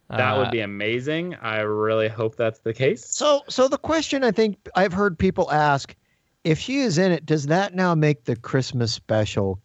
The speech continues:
Speaker 3: canon?
Speaker 2: No, but it makes
Speaker 3: Okay.
Speaker 2: her canon. <laughs>
Speaker 3: Well, no, it makes her canon, but, but I, I've, I've heard the joke out there and read the joke out there that does that now make, you know,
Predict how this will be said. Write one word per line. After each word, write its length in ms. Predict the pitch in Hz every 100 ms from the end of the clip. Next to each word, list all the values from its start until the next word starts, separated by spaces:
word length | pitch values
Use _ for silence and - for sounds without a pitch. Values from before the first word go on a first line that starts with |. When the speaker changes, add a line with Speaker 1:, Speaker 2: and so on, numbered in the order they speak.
| -
Speaker 3:
canon? 760 | - 101 92 85 78 76 127
Speaker 2:
No, 760 | 113 110 107 98 101 160 262 330 -
but 120 | 117
it 140 | 110
makes 480 | 107 104 - - -
Speaker 3:
Okay. 220 | 170 - 175
Speaker 2:
her 100 | 220
canon. 460 | 135 110 98 101 -
<laughs> 40 | - - - - - 143 -
Speaker 3:
Well, 200 | 175 285
no, 120 | 277 196
it 40 |
makes 160 | 147 120
her 100 | 147
canon, 460 | - 147 147 123
but, 180 | 117 113 _ _ _
but 120 | 147
I, 180 | 156 160 -
I've, 220 | 147 160
I've 160 | 139 143
heard 180 | 156 131
the 60 |
joke 280 | 120 123 123
out 160 | 117 -
there 180 | 117 113
and 160 | 104
read 160 | 110 104
the 60 | 98
joke 280 | 107 104
out 140 | 104 95
there 160 | 101 98
that 140 | 85 _ _ _ -
does 180 | 123 113
that 220 | 123 117
now 200 | 120 117
make, 360 | 110 110 107 104
you 60 | 110
know, 180 | 98